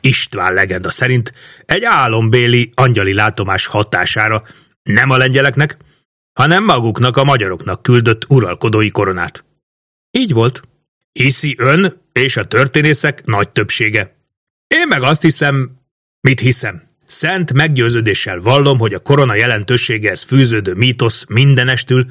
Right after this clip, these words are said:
Könyves Kálmán agyalmánya, aki az első science fiction bestseller író volt. Na jó, meg sem közelíti Heinlein vagy Asimov színvonalát, de azért tényleg jótoldú szerző volt.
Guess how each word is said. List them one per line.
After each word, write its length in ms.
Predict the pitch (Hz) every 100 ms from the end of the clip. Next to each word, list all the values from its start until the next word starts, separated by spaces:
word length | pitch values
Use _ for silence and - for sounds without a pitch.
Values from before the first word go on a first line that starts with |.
| - _ -
Könyves 520 | 160 156 107 92 -
Kálmán 440 | 101 101 98 101
agyalmánya, 720 | 107 120 98 90 90 110 123 - _ _ _ _ _ _ 123
aki 280 | 113 131 -
az 240 | 120 -
első 560 | 147 196 156 - 123 120
science 600 | - 139 160 113 101 -
fiction 520 | 127 110 - 117 113 -
bestseller 720 | 113 131 - - 95 92 92
író 300 | 123 101 98
volt. 280 | 95 90 - _ _ _ _ _
Na 180 | 107 127
jó, 260 | 123 - _ _ _ -
meg 200 | 110 123
sem 200 | 110 98
közelíti 640 | 113 107 110 110 117 107 - - - -
Heinlein 680 | 107 120 123 117 120 123 -
vagy 340 | 107 104 - -
Asimov 500 | 120 117 123 104 92
színvonalát, 720 | - 123 123 123 123 131 - - - - -
de 200 | - -
azért 540 | 190 185 - - -
tényleg 400 | 233 262 135 101
jótoldú 460 | 104 101 - 98 98
szerző 380 | - 101 95 95
volt. 360 | 92 85 -